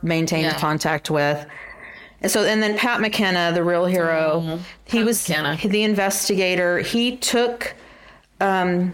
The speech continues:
Speaker 1: Casey into his home.
Speaker 2: Uh-huh. She had nowhere to
Speaker 1: And
Speaker 2: go.
Speaker 1: she had nowhere to go. So she, she had to keep a low profile. They didn't want anyone to know that she was living there. And she started working for him,
Speaker 2: Mm-hmm.
Speaker 1: um, and organizing his office 'cause he was kinda old school. I don't think he really knew,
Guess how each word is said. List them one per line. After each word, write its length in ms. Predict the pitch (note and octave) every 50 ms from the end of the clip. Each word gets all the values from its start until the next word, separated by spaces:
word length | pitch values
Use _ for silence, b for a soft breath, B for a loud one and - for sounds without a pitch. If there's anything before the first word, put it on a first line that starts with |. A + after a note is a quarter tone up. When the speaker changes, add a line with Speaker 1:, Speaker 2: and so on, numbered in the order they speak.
| - -
Speaker 1:
Casey 380 | - - G#3 G#3+ G#3 - A#3 F3
into 160 | G3 G#3 G#3+ G#3
his 180 | G#3 G3+ -
home. 600 | - - G#3+ G#3 A3+ B3 F3 D3 D3+ D#3+ E3 E3 - - -
Speaker 2:
Uh-huh. 300 | G3 F#3 F#3 F3+ E3+ F3 G3 F#3+
She 120 | - G#3
had 200 | F#3+ F#3 F#3 F3+
nowhere 120 | F3+ F#3
to 40 | F#3+
Speaker 1:
And 80 | F#3 F3+
Speaker 2:
go. 300 | F#3+ F#3+ G3 G#3+ G#3+ F3+
Speaker 1:
she 120 | E3 -
had 60 | F#3
nowhere 220 | F#3 F#3 F#3 G3 G#3
to 80 | G#3+
go. 480 | G#3+ G#3+ F#3+ F#3 F#3 F#3 F#3 G3 G3 F#3+ B B B B B B B B B B
So 520 | - - - G#3 G3 G3 F#3+ F#3 F3 -
she, 260 | - - - A3 G3 F#3+
she 160 | - - G#3+
had 80 | G3
to 80 | G3+ G3
keep 180 | - B3 G#3+ A#3
a 40 |
low 200 | A3 A3 A3 A3
profile. 760 | G#3+ A3 - A3 G#3 G3+ G3+ - A3 G3 F#3+ F#3+ F#3+ F#3 F#3
They 140 | F#3 F#3 F3+
didn't 180 | F3+ F#3+ G3 D3+
want 160 | F3+ F#3 F#3+
anyone 280 | F#3 F#3 F#3+ F#3+ F#3+ G3
to 100 | - G3+
know 580 | F#3+ F#3 F3+ F3+ F#3 F#3 F3+ F#3 F#3 F3 D3 - _ _ - -
that 180 | - D#3+ E3+ -
she 140 | - - G3
was 140 | F#3+ F#3
living 360 | F#3+ F#3+ G3 F3+ F#3+ F#3+ F#3 F3+
there. 440 | F#3 F3 F3 E3+ F3 E3+ F3 F3 F3 B B B B B B -
And 100 | F#3 F#3
she 140 | - - A3
started 320 | G#3+ - A#3+ A3 G#3+ G#3 G3
working 380 | F#3 G3 B3 C4 - D4 B3+
for 160 | A#3+ - E3+
him, 500 | E3 F3 D3+ C#3+ C3 C#3 D3 E3 F#3 G3 F#3+ -
Speaker 2:
Mm-hmm. 220 | F#3 F3+ F3+ F3+
Speaker 1:
um, 420 | F3 E3+ D#3+ D#3+ D#3 D#3 D#3 D3+ - -
and 260 | D#3+ E3+ E3+ D#3+ E3 -
organizing 680 | F#3+ F#3 F3+ F#3 F3+ F3 E3+ E3+ E3+ E3+ - F3 E3+
his 260 | E3 F3 F3 E3+ D#3+ -
office 380 | D3 C#3+ D#3 - - E3+ E3+
'cause 200 | - - E3+ -
he 80 | - F3
was 80 | E3+ -
kinda 240 | - F3+ F3 -
old 240 | - E3 E3+ E3+ E3
school. 240 | - - - F3 E3+
I 80 | E3+ E3+
don't 120 | F3+ E3+
think 160 | - F3+ E3
he 60 | - F3
really 220 | E3+ E3+ E3+ E3+ E3
knew, 300 | E3 E3 E3+ E3+ E3+